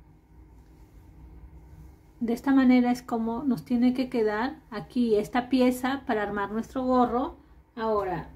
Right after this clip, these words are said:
aquí he dejado lana,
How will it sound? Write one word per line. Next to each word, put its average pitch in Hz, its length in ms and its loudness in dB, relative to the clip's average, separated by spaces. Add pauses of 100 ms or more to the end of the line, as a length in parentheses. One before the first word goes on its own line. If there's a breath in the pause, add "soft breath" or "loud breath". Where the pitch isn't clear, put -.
(480)
aquí 294 500 -6 (720)
he 254 120 0
dejado 247 500 -2
lana, 247 520 -2